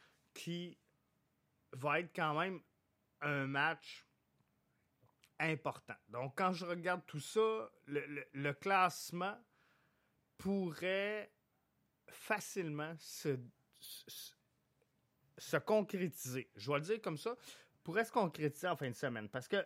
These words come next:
une nulle entre, euh, certaines formations pourrait aider énormément le C F Montréal à se confirmer dans le portrait des séries d'après-saison. Parce que là,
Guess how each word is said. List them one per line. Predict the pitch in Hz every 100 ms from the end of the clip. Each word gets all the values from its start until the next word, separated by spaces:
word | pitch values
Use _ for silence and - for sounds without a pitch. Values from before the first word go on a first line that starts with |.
| -
une | 214 226 220
nulle | 240 240 220 - - -
entre, | 165 196 202 - 165
euh, | 165 151 151 143 139 127 117 123
certaines | - 175 - 190
formations | 156 180 165 147 139 190 180
pourrait | - 160 151 165 -
aider | 156 156 156 147 170 - -
énormément | 220 208 196 170 165 147 156
le | 185
C | - 147 143
F | -
Montréal | 151 135 120 131 151
à | 117
se | -
confirmer | - 180 156 139 135 139 165 _ - _ _ -
dans | 113 156 165 175 -
le | 131 135
portrait | 123 123 - - 156
des | 151 139
séries | - 123 120 175
d'après-saison. | 143 117 127 131 123 110 139 151 - - _
Parce | 113 -
que | 127
là, | 127 170 185